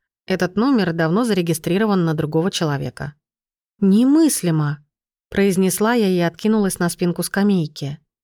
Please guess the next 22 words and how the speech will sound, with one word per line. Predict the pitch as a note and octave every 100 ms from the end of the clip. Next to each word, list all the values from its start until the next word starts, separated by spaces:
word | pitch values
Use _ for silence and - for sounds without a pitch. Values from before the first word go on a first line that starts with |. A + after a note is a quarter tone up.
| _ _ _ _ _
«Если | - E3 G#3+ B3 A#3+
бы | A3+
я | A#3+
только | A#3+ A#3 - A#3+
раньше | A#3+ G3 -
позаботился | D3 D3 D#3+ D#3+ D3+ C#3+ -
о | D3+
них», | C#3+ C#3+ - - _ _ _ -
с | E3+
досадой | E3+ E3 G#3 F#3+
произнёс | F3 E3+ D#3+ E3+ E3
Ричард. | E3+ D#3+ - C#3+ - _ _ _ _ -
«Но | D#3+
я | A3
был | A3+ B3 A#3+
больше | A3 A#3 A3
озабочен | G3 F#3 F#3 A3+ G3+ F#3
поисками | A3 A3 - F#3+ F3+
Джонатана, | F#3+ C4+ G#3 - D3+ D3+
а |
не | D#3+
Марии. | E3+ F3 E3+ C#3+ D3+